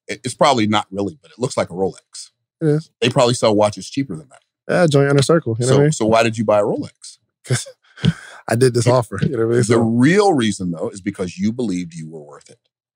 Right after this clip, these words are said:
Speaker 1: See, what people have to start doing, they put value on everything outside themselves and value on nothing inside themselves. When the greatest value that they have is all internal. It's not the stuff that you have, it's the person that you are,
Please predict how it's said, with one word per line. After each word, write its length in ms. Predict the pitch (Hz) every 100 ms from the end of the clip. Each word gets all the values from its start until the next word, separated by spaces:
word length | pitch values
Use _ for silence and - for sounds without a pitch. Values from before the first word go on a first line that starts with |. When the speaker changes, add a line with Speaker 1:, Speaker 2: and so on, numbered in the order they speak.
| _ _
Speaker 1:
See, 220 | - 160 - _ _ _ _ _ _ _
what 160 | 147
people 240 | 147 233 202
have 100 | 160
to 80 | -
start 380 | - 135 117 90
doing, 360 | 131 131 101 - -
they 60 |
put 180 | - 151
value 380 | 104 117 143 113
on 100 | 107
everything 320 | 123 135 131
outside 380 | 110 143 113 98
themselves 360 | 92 95 90 90
and 100 | 87
value 260 | 98 98
on 100 | 87
nothing 280 | 95 135 98
inside 300 | 123 135 - -
themselves. 480 | - - - - - _ _ _ _ _
When 120 | 131 131
the 80 |
greatest 340 | 104 143 175 110
value 240 | 117 113
that 140 | 104 104
they 80 | 180
have 340 | 156 147 101
is 140 | 104 -
all 220 | - 165 151
internal. 460 | 85 - 73 - _ _ _ _ _ _ _
It's 100 | _
not 120 | 101
the 60 | -
stuff 380 | - - 95 -
that 140 | -
you 80 | 87
have, 160 | 92 139
it's 100 | -
the 80 |
person 280 | 156 226 -
that 80 | 90
you 120 | 147
are, 140 | -